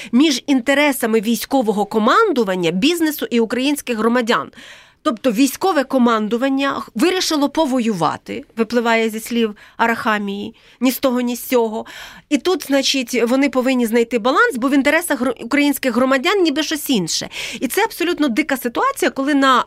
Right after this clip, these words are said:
військове командування, знову ж таки, або на Збройні сили, візьмемо ширше, перекладається відповідальність за те, що потрібна мобілізація.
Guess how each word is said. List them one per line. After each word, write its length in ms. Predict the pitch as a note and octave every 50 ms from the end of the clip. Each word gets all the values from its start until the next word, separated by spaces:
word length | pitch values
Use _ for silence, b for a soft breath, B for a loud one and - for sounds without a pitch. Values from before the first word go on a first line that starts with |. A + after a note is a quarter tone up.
| - A3
військове 400 | C4+ B3+ - - C#4+ C4+ A3+ A3
командування, 680 | A3+ A#3+ A3+ G#3 F3+ F3 F3+ F3+ A3 B3 B3+ C4+ C4+
знову 200 | A#3 C#4 C#4 C4
ж 60 | -
таки, 160 | - - C4 -
або 140 | A3+ A#3+ C#4
на 80 | C#4
Збройні 380 | B3 G#3 G#3 D4 D#4+ D#4 A3+ G3
сили, 340 | F#3+ - - F#3+ F3 E3+ F3+
візьмемо 340 | G3+ G#3 A#3 B3+ C4 C#4 D4
ширше, 320 | - F4 E4+ - - E4 B B B B B B B
перекладається 920 | - D4 C#4 C4+ C4+ - C4 B3+ A3+ A3 D4+ G4 B4 B4 A4+ - - C4
відповідальність 1000 | A#3 A3 - - C4+ A#3+ B3 G3+ C#4 D4+ F#4 G#4 F#4+ E4+ D#4+ - - - - -
за 280 | A3+ G3 F#3 A3+ B3+ A#3+
те, 260 | - - C#4 D4+ F4
що 240 | - - - - D#4+
потрібна 480 | - C4+ B3+ - A#3+ B3 A3 A3+ A#3
мобілізація. 800 | A3+ A3 G#3+ F#3+ G3 F#3 F#3 F3+ F3+ - - _ _ - _ B